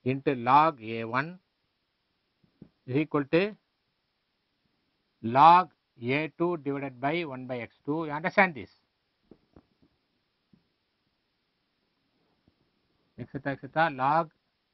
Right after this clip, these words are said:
A N by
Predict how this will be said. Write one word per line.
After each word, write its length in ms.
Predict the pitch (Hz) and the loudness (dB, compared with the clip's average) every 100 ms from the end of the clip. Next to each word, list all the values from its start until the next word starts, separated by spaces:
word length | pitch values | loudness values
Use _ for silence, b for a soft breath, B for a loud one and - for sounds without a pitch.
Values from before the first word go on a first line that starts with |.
| _ _ _ _ _ _ _ _ _ _ _ _ _ _ _ _ - | _ _ _ _ _ _ _ _ _ _ _ _ _ _ _ _ -8
A 400 | 110 143 156 156 | -4 -2 -2 -2
N 240 | 160 165 | -4 -6
by 360 | 120 120 123 123 | -8 -6 -6 -8